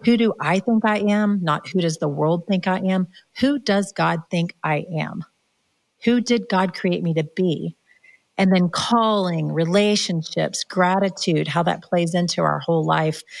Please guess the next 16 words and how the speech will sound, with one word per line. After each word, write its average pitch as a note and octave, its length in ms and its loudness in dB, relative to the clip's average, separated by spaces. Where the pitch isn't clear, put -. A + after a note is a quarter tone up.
So G#3 440 0
we A#3+ 280 2
didn't F3 480 0
really G3 340 2
rewrite E3 800 2
anything. A#3 560 2
We C#4 140 2
sort F4 300 0
of G#3+ 180 0
customized F#3+ 800 0
this F3 300 -2
to - 120 -4
be E3 240 0
walking F#3 480 0
through A3 180 0
scripture D#3 720 -2